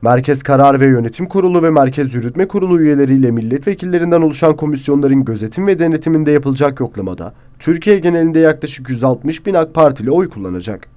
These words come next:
Tarafsızlığın korunması amacıyla komisyon üyesi olacak milletvekillerinin kendi seçim çevreleri veya memleketlerinde görevlendirilmemesine özen gösterildi.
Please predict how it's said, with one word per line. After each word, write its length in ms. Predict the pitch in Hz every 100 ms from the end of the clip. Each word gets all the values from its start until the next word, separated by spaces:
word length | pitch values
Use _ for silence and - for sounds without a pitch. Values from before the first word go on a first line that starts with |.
| _ _ - -
Tarafsızlığın 680 | 131 135 135 135 135 139 135
korunması 460 | 123 117 117 -
amacıyla 420 | 190 170 165 160
komisyon 420 | 156 127 120 170 196
üyesi 300 | 190 175 170
olacak 320 | 147 160 156
milletvekillerinin 920 | 127 156 190 196 170 151 135 123 120
kendi 360 | 127 123 120 170
seçim 320 | 220 214 196
çevreleri 580 | - 165 151 156 156 143
veya 220 | 135 131
memleketlerinde 840 | 117 104 107 123 120 117 113 120
görevlendirilmemesine 1040 | 113 104 104 101 104 123 190 180 165 220 240
özen 360 | 165 127 95
gösterildi. 680 | 87 87 - 98 98 117